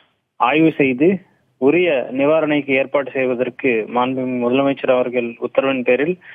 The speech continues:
துரித நடவடிக்கை எடுக்கப்பட்டுள்ளது. நேற்றுக்கு கூட, அஹ், மதிப்புக்குரிய வேளாண்மை துறை இயக்குனர் அவர்கள் பாதிக்கப்பட்ட இடங்கள் நேரில் இடப்பார்வை செய்திருக்கிறார்கள். மாவட்ட நிர்வாகம் சார்பில் அனைத்து விவசாயிகளுக்கும்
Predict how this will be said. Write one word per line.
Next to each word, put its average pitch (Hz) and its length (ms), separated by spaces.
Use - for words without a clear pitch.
துரித 175 260
நடவடிக்கை 151 360
எடுக்கப்பட்டுள்ளது. 127 720
நேற்றுக்கு 156 440
கூட, 160 180
அஹ், 127 140
மதிப்புக்குரிய 135 680
வேளாண்மை 143 420
துறை 127 480
இயக்குனர் 151 480
அவர்கள் 131 400
பாதிக்கப்பட்ட 147 640
இடங்கள் 135 420
நேரில் 143 380
இடப்பார்வை 131 580
செய்திருக்கிறார்கள். 120 760
மாவட்ட 160 320
நிர்வாகம் 151 380
சார்பில் 143 420
அனைத்து 180 420
விவசாயிகளுக்கும் 160 920